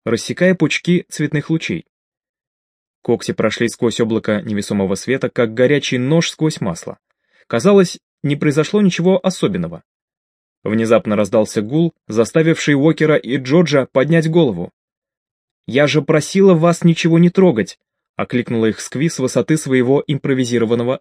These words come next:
трона. Уокера порадовало то, что в тоне Кэрэму не было тревоги, в нем прозвучала лишь привычная язвительная насмешка.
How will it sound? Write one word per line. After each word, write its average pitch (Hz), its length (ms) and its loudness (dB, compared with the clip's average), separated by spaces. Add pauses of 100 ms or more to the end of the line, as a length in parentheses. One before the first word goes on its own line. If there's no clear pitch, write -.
трона. - 360 -4 (1800)
Уокера 185 320 4
порадовало 170 520 4
то, 202 220 4
что 175 260 2
в - 100 -8
тоне 165 280 4
Кэрэму 170 480 4
не 175 220 4
было 160 180 4
тревоги, 117 520 0 (260)
в 113 80 -4
нем 139 180 0
прозвучала 139 560 0
лишь 135 300 -2
привычная 139 580 -2
язвительная 131 760 -2
насмешка. 123 600 -6